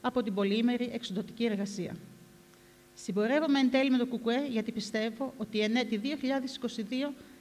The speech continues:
δεν είναι της μοίρας μας γραφτό να ζούμε έτσι.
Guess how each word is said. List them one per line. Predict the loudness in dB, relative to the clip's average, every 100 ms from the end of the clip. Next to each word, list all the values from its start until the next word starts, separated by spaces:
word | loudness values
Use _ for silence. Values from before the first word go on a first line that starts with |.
| -12
δεν | 0 2
είναι | 4
της | 2 0
μοίρας | 2 2 2
μας | 0
γραφτό | 0 -2 -2 -4 -4 -6 -6
να | -4
ζούμε | -2 0 0 -2
έτσι. | -6 -10